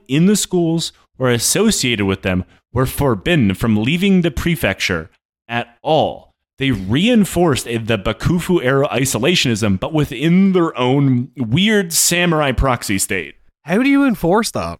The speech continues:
Speaker 1: Uh, by pain of death.
Speaker 2: Okay, that, I can imagine that would work.
Speaker 1: Now, some people were unhappy with it, 'cause they're like, "Well, how do we spread our glorious ideas to these other places that need to, that need to be reminded of their elevated status?"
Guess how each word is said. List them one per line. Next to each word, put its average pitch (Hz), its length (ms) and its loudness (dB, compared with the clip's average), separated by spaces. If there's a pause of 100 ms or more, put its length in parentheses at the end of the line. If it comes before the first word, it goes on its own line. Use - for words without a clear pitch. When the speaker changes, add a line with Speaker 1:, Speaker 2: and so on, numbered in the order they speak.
(280)
Speaker 1:
Uh, 120 320 0
by 120 260 -2
pain 175 320 -2
of 139 140 -2
death. 95 400 -4 (320)
Speaker 2:
Okay, 220 400 0 (220)
that, 180 140 2
I 170 200 2
can 165 100 -2
imagine 147 300 0
that 131 100 2
would 107 140 0
work. 101 280 -2 (200)
Speaker 1:
Now, 165 80 -8
some 208 320 0
people 214 280 2
were 151 140 2
unhappy 123 560 -2
with 95 220 -2
it, 98 260 -2 (300)
'cause 135 100 -8
they're 143 140 0
like, 135 180 0
"Well, 156 100 2
how 175 160 0
do 196 80 2
we 170 160 0
spread 135 320 0
our 131 100 2
glorious 127 680 0
ideas 117 680 -2
to 120 100 -12
these 110 200 -4
other 110 280 -2
places 110 540 -2
that 107 160 -6
need 117 180 -4
to, 127 60 -4 (400)
that 117 100 -2
need 131 120 0
to 131 60 -8
be 131 120 0
reminded 123 580 2
of 104 140 -2
their 101 180 -2
elevated 110 640 -2
status?" 117 640 -2